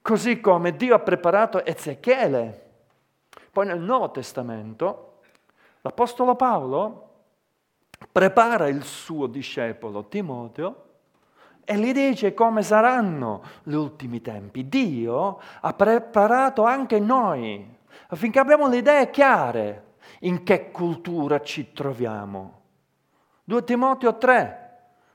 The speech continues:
dal verso uno in poi: "Ora sappi questo, negli ultimi giorni verranno tempi difficili,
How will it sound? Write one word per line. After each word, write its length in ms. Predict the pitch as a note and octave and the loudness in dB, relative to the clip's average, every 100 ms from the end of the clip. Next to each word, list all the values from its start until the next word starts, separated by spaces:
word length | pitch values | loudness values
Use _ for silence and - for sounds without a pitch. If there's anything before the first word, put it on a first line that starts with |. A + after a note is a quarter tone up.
| _ | _
dal 140 | - C3+ | -4 2
verso 300 | A3+ A3+ B3+ | 2 2 -2
uno 160 | A3+ | 0
in 140 | G3+ - | 0 -2
poi: 260 | B2 D3 | 0 4
"Ora 200 | G#3 C4 | 8 8
sappi 320 | A3+ C4 C4 B3+ | 8 2 0 -2
questo, 500 | B3+ A3+ - - A2 | 0 0 -2 -8 -8
negli 200 | A#2+ F3 | -6 -2
ultimi 440 | D4+ D4+ G3+ F#3+ | -2 -2 -4 -4
giorni 360 | B2 G#2 G#2 A#2+ | -4 -4 -4 -2
verranno 420 | D#3+ A#3+ C4 C4 | 0 0 0 0
tempi 300 | C#4 C#4+ C#4 | 0 0 -4
difficili, 760 | C#4+ C4+ E4 C4+ - A#2+ G2 | -8 -8 -8 -10 -12 -12 -12